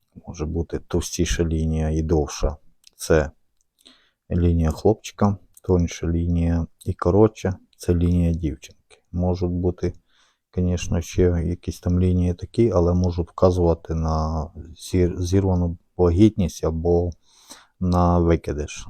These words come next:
От, також можуть бути ближче до лінії життя. Також вони так само показуються, як і вище. От, і щ-, теж варіант, е,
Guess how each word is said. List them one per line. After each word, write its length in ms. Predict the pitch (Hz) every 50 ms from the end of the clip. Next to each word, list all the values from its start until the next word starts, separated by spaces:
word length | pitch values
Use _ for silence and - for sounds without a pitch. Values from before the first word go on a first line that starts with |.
| - -
От, 220 | 90 80 78 73 - -
також 380 | - - - - 92 - -
можуть 380 | - 90 90 82 85 87 85 87
бути 300 | 85 85 82 80 - 82
ближче 400 | 82 85 87 90 87 - - 85
до 140 | 82 85 85
лінії 360 | 82 87 85 85 82 85 82
життя. 500 | 82 87 85 82 - - - 87 87 87 - _ _ _ _ _ _ _ _ _ _ _
Також 480 | - 95 - - - - 82 85 78 -
вони 280 | 87 82 80 80 80 80
так 220 | - 80 - -
само 340 | - - 80 76 76 71 73
показуються, 840 | - - - - - 87 82 82 - 90 87 85 82 - - - 82
як 320 | 80 82 78 78 - -
і 40 | 82
вище. 460 | 80 85 98 104 - - - 110 110 - _ _ _ _ _ _ - - _ _ _ _ _ _ _
От, 280 | - 95 92 95 92 - -
і 180 | 110 110 110
щ-, 320 | 104 - - - - - - 104 92 - -
теж 220 | - 98 90 85 90
варіант, 540 | 87 87 87 90 92 98 104 107 107 104 - _ - -
е, 180 | - - - 98